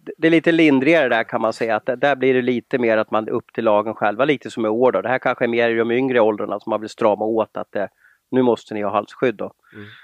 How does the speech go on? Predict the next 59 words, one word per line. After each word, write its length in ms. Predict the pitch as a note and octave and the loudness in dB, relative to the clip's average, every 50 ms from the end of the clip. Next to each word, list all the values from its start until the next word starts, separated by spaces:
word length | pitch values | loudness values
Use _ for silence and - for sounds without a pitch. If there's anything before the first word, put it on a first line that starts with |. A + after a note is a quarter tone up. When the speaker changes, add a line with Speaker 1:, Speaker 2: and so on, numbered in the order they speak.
| _ _ _ _ | _ _ _ _
Speaker 1:
Men 260 | - B2 B2+ A#2+ B2 B2 | -2 0 0 2 2 2
jag 140 | C3 C#3 | 2 2
kan 100 | - E3+ | 2 0
tycka 200 | - D3+ C3 - | 0 -2 -2 -2
att 60 | B2 - | -2 -2
det 60 | B2+ | -2
är 40 | A#2 | -4
lika 220 | B2 - B2+ A2+ | -4 -2 -2 -2
viktigt, 400 | A2 A2+ - - - C#3 B2 - | -4 -4 -6 -4 -2 -2 -2 -2
kanske 240 | - B2 A2 - B2+ | -4 -8 -6 -2 -2
ännu 180 | G#2+ G#2 A2+ C3 | -2 -2 0 0
viktigare 260 | C#3+ D3 - - A#2 | -2 -2 -2 -2 -4
på 80 | - A#2 | -2 -2
S 160 | A2 - - | -2 -2 -2
H 60 | A#2+ | -2
L 120 | A2 G#2+ G#2+ | 0 0 0
och 60 | G#2 | -2
Hockeyallsvenskan 680 | A#2 G#2+ - - G2+ G2 - B2 B2+ A#2+ - - A2+ | -4 -4 -4 -6 -8 -6 -4 -4 -4 -4 -6 -10 -8
när 60 | G#2+ | -6
det 60 | G#2 G2+ | -6 -4
går 140 | - G#2 | -4 -6
så 100 | - - | -6 -8
snabbt 380 | - - C3 A#2+ A2 - _ - | -8 -4 -4 -4 -4 -4 _ -8
och 60 | A2+ G#2+ | -8 -6
de 60 | G#2 | -8
är 40 | G2 | -8
så 140 | - G#2+ | -10 -12
fysiskt 380 | - - A2 G#2+ - - - - | -10 -8 -8 -8 -8 -10 -12 -6
starka 400 | - - G2 G2 G2+ - - G#2 | -4 -2 -2 -2 -4 -6 -6 -6
och 100 | G#2 G#2 | -4 -4
det 80 | G#2+ - | -6 -8
kan 160 | - G#2 G2+ | -8 -8 -8
bli 120 | A2 G#2+ | -8 -8
sån 260 | - - G2+ G2 - - | -8 -8 -8 -8 -8 -6
energi 540 | - A2+ A2 A2 G#2+ - - D3+ C#3+ C3 B2 | -6 -4 -4 -4 -4 -2 -2 -2 -2 0 0
i 60 | A#2+ | 2
allting. 440 | A2 G2 G2 G#2 - _ A2+ G#2 - | 2 2 0 -4 -8 _ -18 -18 -14
För 80 | - A#2 | -10 -8
det 60 | B2 | -4
blir 120 | A#2+ C3 C3 | -2 -2 -2
ju 40 | B2+ | 0
farligt 380 | - D#3 D3 C3+ C3+ D3 C#3+ | 2 2 4 4 4 2 0
när 100 | C#3 B2+ | 0 -2
skridskor 640 | - - - - D3+ D3+ - - - _ A#2+ G#2+ G2+ - | -4 -4 -4 -4 -2 -2 -4 -8 -12 _ -8 -8 -8 -8
slår 300 | - - C3 A#2+ A#2 C3+ | -8 -4 -2 0 2 4
upp, 180 | C3 A2 - _ _ - | 2 2 0 _ _ -10
det 60 | A#2 | -8
är 40 | A2 | -8
väl 80 | A2 - | -8 -4
så 160 | - B2+ A#2 | -4 -2 -2
vi 100 | G#2 G#2 | -4 -4
kan 160 | - G#2 G2 | -8 -10 -10
säga, 220 | - - A2 G#2+ | -10 -10 -8 -8
eller 140 | G#2+ A2 A2+ | -6 -6 -6
när 80 | A2+ A2+ | -8 -8
en 60 | A2 | -10
klubbspets 840 | - - B2+ B2+ G#2+ - - - - C#3 B2+ - _ - - - - - _ _ _ _ - - - - - _ _ - | -6 -4 -2 -2 -2 -4 -8 -4 -2 -2 -2 -2 _ -14 -18 -18 -18 -20 _ _ _ _ -20 -20 -20 -20 -20 _ _ -2
gör 220 | A#2+ A2+ A2 G#2+ | 0 2 2 2
någonting. 420 | A2 G#2+ G#2 G2+ - G#2+ G#2 G#2 | 0 -2 -6 -8 -8 -12 -12 -12